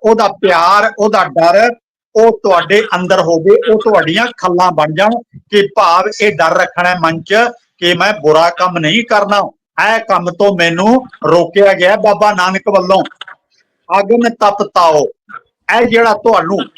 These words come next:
ਤਪਾਇਆ ਜਾਂਦਾ ਹੈ, ਮੁਸੀਬਤਾਂ ਆਉਂਦੀਆਂ ਨੇ, ਇਹ ਸਮਝ ਲਓ ਤੁਹਾਨੂੰ ਅੱਗ ਦੀ ਭੱਠੀ 'ਚ ਤਪਾਇਆ ਜਾ ਰਿਹਾ ਹੈ,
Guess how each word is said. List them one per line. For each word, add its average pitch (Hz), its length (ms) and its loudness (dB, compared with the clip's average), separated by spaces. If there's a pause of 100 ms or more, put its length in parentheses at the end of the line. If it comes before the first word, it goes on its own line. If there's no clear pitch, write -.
(500)
ਤਪਾਇਆ 202 600 0
ਜਾਂਦਾ 185 340 0
ਹੈ, 143 100 0
ਮੁਸੀਬਤਾਂ 202 840 -2
ਆਉਂਦੀਆਂ 208 540 0
ਨੇ, 185 180 -2 (360)
ਇਹ 220 160 4
ਸਮਝ 190 320 -2
ਲਓ 220 280 2
ਤੁਹਾਨੂੰ 202 500 -2 (140)
ਅੱਗ 170 60 -2
ਦੀ 190 440 -4
ਭੱਠੀ 202 280 -4
'ਚ 190 80 -6
ਤਪਾਇਆ 175 540 0
ਜਾ 156 240 0
ਰਿਹਾ 202 240 2
ਹੈ, 240 60 0